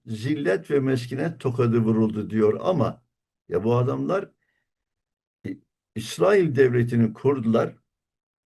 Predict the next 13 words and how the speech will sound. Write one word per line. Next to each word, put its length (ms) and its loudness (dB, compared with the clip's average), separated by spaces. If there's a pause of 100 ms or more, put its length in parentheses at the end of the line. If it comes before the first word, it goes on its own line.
(140)
ve 340 0
bir 140 -6
türlü 280 -4
tokat 460 -2
yemiyorlar. 680 2
Onlar 340 2
etrafındaki 920 0
Müslümanları 840 0
kırıp 320 -8
geçiriyorlar, 840 0 (560)
öldürüyorlar, 800 2
şehit 380 -4
ediyorlar. 640 2